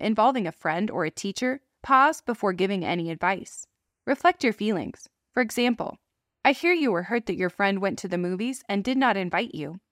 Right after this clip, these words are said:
Ask what choices your teen might have in communicating with this other person. Perhaps offer supportive language that will help them broach the topic. Then show your confidence that they can manage their communications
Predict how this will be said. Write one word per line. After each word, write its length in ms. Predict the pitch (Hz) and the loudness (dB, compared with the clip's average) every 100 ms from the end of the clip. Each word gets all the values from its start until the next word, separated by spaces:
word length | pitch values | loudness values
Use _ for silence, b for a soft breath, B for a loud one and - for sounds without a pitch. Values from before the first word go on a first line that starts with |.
| - | 0
Ask 280 | 285 330 - | 2 2 0
what 200 | - - | 0 0
choices 560 | - 196 320 - 165 | -2 -2 -2 -6 -6
your 100 | 175 | -4
teen 320 | 175 - 196 | -4 -2 0
might 200 | 190 170 | 0 -2
have 260 | - 175 185 | -2 0 0
in 140 | 220 | -2
communicating 720 | 202 208 202 269 233 180 160 | -2 -4 0 -2 -2 -4 -6
with 140 | 170 175 | -6 -4
this 180 | 170 - | -4 -2
other 200 | 165 160 | -2 -2
person. 500 | 196 226 - - - _ - | -2 -4 -4 -10 -12 _ 0
Perhaps 420 | 302 269 277 - - | 4 8 8 6 4
offer 300 | 202 196 196 | 4 4 -4
supportive 440 | 185 - 190 175 | -4 -2 0 0
language 540 | 165 214 220 - - - | -2 -2 -2 -6 -6 2
that 140 | 233 | 2
will 120 | 233 | 2
help 240 | 220 262 - | 0 -2 0
them 140 | 285 | 0
broach 280 | 220 175 - | 2 -2 -4
the 120 | - 175 | -6 -6
topic. 580 | - 294 - 147 - _ _ _ | 0 -2 -2 -8 -12 _ _ _
Then 260 | 226 240 311 | 2 2 2
show 220 | - 233 | -2 0
your 180 | 202 175 | 0 0
confidence 640 | - 226 247 160 165 - | 2 0 0 -4 -6 -8
that 160 | - 233 | -4 0
they 120 | 254 | 0
can 180 | 247 208 | 0 2
manage 400 | 214 254 262 - | 2 2 -2 -2
their 140 | 175 | -4
communications 920 | 170 190 170 160 - 160 - 240 247 | -4 -4 -4 -4 -4 -4 -2 -4 -4